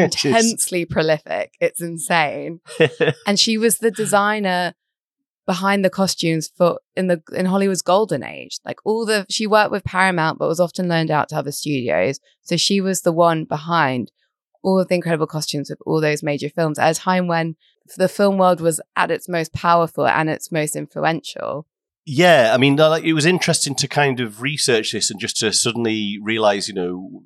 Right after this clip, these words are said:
Speaker 1: she was a, a part of the studio system
Speaker 2: Mm.
Speaker 1: during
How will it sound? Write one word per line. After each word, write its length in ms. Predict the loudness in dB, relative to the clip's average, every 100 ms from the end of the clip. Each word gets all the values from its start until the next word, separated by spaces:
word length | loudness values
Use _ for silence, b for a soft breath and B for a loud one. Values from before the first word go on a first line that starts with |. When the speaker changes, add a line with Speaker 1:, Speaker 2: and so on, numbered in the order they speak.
| _
Speaker 1:
she 420 | -2 0 0 -2 -4
was 500 | -4 -2 0 -2 -2 -4
a, 40 |
a 180 | -2 -2 -4
part 380 | 2 4 4
of 120 | 0 -6
the 100 | -6
studio 500 | -4 -4 -2 -2 0
system 440 | 0 -2 -2 -4 -4 -8 -6
Speaker 2:
Mm. 20 |
Speaker 1:
during 560 | 0 2 2 2 -2